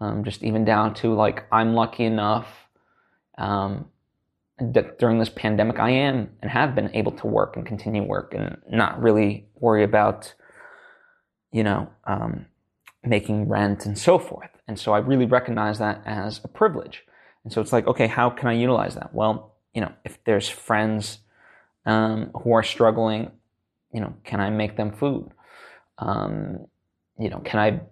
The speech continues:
can I be of benefit in some small way? And, you know, I've given money to my friends, um, you know, no questions asked, and I'm not even asking for it back. You know,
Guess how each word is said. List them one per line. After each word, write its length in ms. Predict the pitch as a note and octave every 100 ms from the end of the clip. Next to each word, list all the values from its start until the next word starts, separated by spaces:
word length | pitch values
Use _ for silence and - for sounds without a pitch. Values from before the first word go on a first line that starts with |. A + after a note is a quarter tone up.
| _
can 120 | -
I 60 | G#2+
be 220 | G2+ A2
of 140 | G#2 G#2
benefit 360 | A2 G#2+ -
in 100 | A2+
some 240 | G#2+ A2+ G#2+
small 260 | - G#2+
way? 240 | C#3 A2+ - _
And, 320 | G#2+ G#2 G2+ G#2
you 80 | G#2+
know, 140 | G2 -
I've 380 | G2+ G2 G2+ - _ _ - A#2+ - _
given 300 | - G#2+ G#2+
money 220 | G2+ G#2 G2+
to 160 | -
my 180 | G#2 G#2
friends, 540 | G#2 G#2 G#2+ G#2+ - - _ _ _ -
um, 460 | G#2+ G2 G#2 G#2+ -
you 100 | G#2+
know, 120 | G2
no 140 | - G#2
questions 480 | - G#2+ - A#2 G#2+
asked, 380 | G#2 G#2+ - -
and 120 | G#2+
I'm 80 | G#2
not 200 | G#2 G#2+
even 200 | A2 G#2+
asking 340 | G#2+ - A2+
for 160 | - A2+
it 120 | -
back. 340 | - - - - _ - _ _ _ A#2
You 100 |
know, 80 | G#2